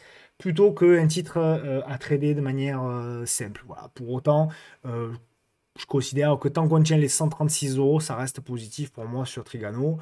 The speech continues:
Et, euh, et éventuellement, euh, l'objectif, c'est d'aller chercher les cent quatre-vingt-huit. Par contre, si on commence à repasser sous cent trente-six,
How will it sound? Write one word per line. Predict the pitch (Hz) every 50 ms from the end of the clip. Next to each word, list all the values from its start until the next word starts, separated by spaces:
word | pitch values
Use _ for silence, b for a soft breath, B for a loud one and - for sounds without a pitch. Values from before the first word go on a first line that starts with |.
| B B B B B B -
Et, | 135 131 135 139 139
euh, | 131 117 - -
et | 139 131 131
éventuellement, | 131 120 123 123 123 - 117 110 110 117 131 139 143 143 139 -
euh, | - 123 113 113
l'objectif, | 117 120 113 110 107 - - 147 131
c'est | - - 120
d'aller | 110 107
chercher | - 110 104 - 139
les | 127
cent | - - 123
quatre-vingt-huit. | 117 127 - - 92 90 95 92
Par | - 208
contre, | 156 196 196 170 - B B B B B
si | - - -
on | 165 165
commence | 156 175 175 180 165 156
à | 160
repasser | 147 139 139 139 135 - 151
sous | 156 - 156
cent | 156 151 143
trente-six, | - - 139 135 - - 165 170 170 156 156